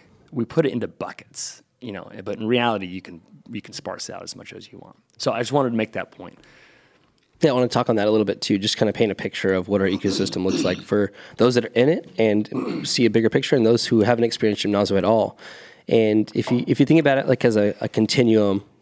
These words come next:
Speaker 2: there's, there's a couple of different ways to look at this, but a continuum of, uh, health minus, health zero, and health plus, like we talked about in the past.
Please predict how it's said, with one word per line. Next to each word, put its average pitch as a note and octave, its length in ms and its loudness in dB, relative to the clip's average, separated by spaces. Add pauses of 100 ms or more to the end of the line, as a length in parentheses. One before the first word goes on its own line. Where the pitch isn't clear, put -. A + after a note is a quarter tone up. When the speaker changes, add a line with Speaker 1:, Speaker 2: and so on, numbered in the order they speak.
(160)
Speaker 2:
there's, A2 180 0
there's B2 200 -6
a A#2 40 -8
couple - 240 -2
of A2 60 0
different A2 260 -2
ways G2 180 0
to - 100 -6
look F#2+ 140 -4
at - 80 -16
this, - 200 -6
but G#2+ 120 0
a G#2+ 60 0
continuum A2+ 560 2
of, G2 360 -2 (640)
uh, - 140 -10 (300)
health B2+ 260 0
minus, A2+ 480 2 (120)
health G2 160 -2
zero, G2 220 2
and F#2 80 0
health F#2+ 220 -2
plus, F2+ 260 0
like F#2+ 120 -6
we F#2+ 80 0
talked - 260 -6
about - 200 -4
in - 40 -6
the F#2+ 60 -6
past. - 500 -6